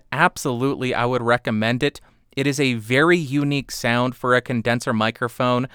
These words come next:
especially at this price point, where most other manufacturers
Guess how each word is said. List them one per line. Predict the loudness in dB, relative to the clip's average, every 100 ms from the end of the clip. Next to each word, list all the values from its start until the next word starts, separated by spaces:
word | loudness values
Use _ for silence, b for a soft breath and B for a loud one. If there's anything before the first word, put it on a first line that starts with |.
| B B
especially | -6 -6 0 0 0 -2 -2
at | -2
this | -4
price | -6 -2 0 0 -4
point, | -6 -2 -2 -4 b b b
where | 0 2
most | 2 0 -4
other | 0 4 4
manufacturers | 2 0 -2 -2 -2 -2 -4 -4 -2 -4